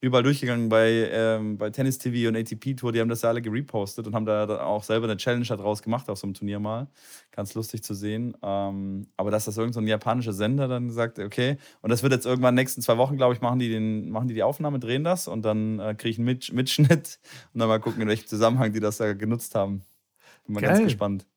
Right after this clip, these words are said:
Speaker 2: Äh, interessant, dass sie dir überhaupt Geld anbieten und nicht das einfach nutzen.
Speaker 1: Nee, das, das sollte man nicht machen, das machen die auch nicht, weil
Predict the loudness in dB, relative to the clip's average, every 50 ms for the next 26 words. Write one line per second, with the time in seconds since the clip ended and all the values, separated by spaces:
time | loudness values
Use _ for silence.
0 | _ _ _ _ -4 -4 -4 -4 -4 -8 _ _ _ -2 2 4 6 6 6 4
1 | 2 0 0 2 2 4 4 4 6 6 6 6 4 4 2 2 2 2 4 4
2 | 4 4 4 2 2 4 2 2 2 2 2 2 2 2 2 2 2 4 2 2
3 | 2 2 2 2 2 0 0 -2 -2 -2 -2 -2 -2 -2 -2 -2 -4 -8 -8 -4
4 | -4 -4 -4 -4 0 2 4 4 4 2 0 -4 -4 -4 -4 _ _ _ _ _
5 | _ _ _ _ _ _ _ _ _ -14 -14 _ -4 -2 2 2 2 2 2 0
6 | 0 0 2 4 4 4 4 4 2 0 0 0 0 0 0 0 2 0 0 0
7 | 2 2 2 2 2 2 2 2 0 0 -2 -6 -6 -4 -2 0 2 4 4 4
8 | 2 2 0 -2